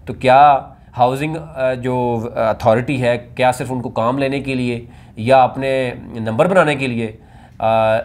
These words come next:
या किसी को खुश करने के लिए ये काम करेंगे? और अगर जजेस यहाँ पे खामोश हो जाते हैं, अफसोस बात, अफसोसनाक सूरत हाल ये होगी कि बाईस करोड़ आवाम भी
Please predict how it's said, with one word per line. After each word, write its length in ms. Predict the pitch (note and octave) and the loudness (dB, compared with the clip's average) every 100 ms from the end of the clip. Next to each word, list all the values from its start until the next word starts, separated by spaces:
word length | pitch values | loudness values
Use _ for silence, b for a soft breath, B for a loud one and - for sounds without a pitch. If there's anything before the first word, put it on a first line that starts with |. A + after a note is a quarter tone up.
| C3+ | -2
या 280 | C#3+ E3 | 4 6
किसी 240 | D3+ C#3 C#3 | 4 -4 -8
को 100 | C3+ | -8
खुश 240 | - F#3 | -4 -4
करने 260 | - G3 F#3 | -4 -4 -4
के 100 | F3 | -4
लिए 100 | D#3+ | -6
ये 40 | |
काम 260 | D#3 C#3 C#3 | -2 -2 -2
करेंगे? 440 | B2 B2 A#2+ F2+ - b b | -2 -2 -2 -6 -12 b b
और 120 | C#3+ D3 | 2 4
अगर 220 | F3 D3+ | 4 2
जजेस 400 | C3 C#3+ F#3+ E3 | 2 0 0 0
यहाँ 140 | D#3 | -2
पे 80 | D#3 | -4
खामोश 380 | D#3 D3 F#3+ D3 | -4 0 0 0
हो 80 | G#2+ | -2
जाते 220 | E2+ D#2 | -4 -6
हैं, 220 | D2 - - - - C3+ | -14 -16 -20 -20 -4 -4
अफसोस 440 | - F#3+ G3+ - | -2 -2 -2 -2
बात, 360 | B2+ C3 C3+ - | 4 4 2 -8
अफसोसनाक 500 | B2 - C#3+ D#3 C#3+ | -8 -6 -4 -4 -6
सूरत 260 | - A#2+ A#2 | -8 -10 -4
हाल 120 | A2 | -4
ये 100 | G#2+ | -2
होगी 280 | C3+ G#2+ A2+ B B B - | -2 -2 -4 B B B -10
कि 60 | |
बाईस 380 | C3+ C3+ F3+ F3 | 2 2 2 -4
करोड़ 280 | - F3 D#3+ | -4 0 0
आवाम 320 | B2+ C#3 D3+ | 0 0 -2
भी 360 | D#3 F3 A#2 | -4 -6 -6